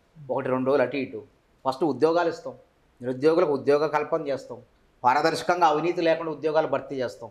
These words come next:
కోర్టుల మెట్లు లెక్క, మేము కోర్టు, కోర్టు మెట్లు ఎక్కకుండా, ఓ, టీఎస్పీఎస్సీలోనే ఉద్యోగాలు భర్తీ అయ్యేటట్టు చేస్తాం, ఇక్కడే భర్తీ అయ్యేటట్టు చేస్తాం.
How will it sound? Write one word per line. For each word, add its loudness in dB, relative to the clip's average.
కోర్టుల 2
మెట్లు 0
లెక్క, 0
మేము -6
కోర్టు, 0
కోర్టు 2
మెట్లు 0
ఎక్కకుండా, -4
ఓ, 0
టీఎస్పీఎస్సీలోనే 2
ఉద్యోగాలు 0
భర్తీ -2
అయ్యేటట్టు -6
చేస్తాం, -8
ఇక్కడే 2
భర్తీ 2
అయ్యేటట్టు -4
చేస్తాం. -14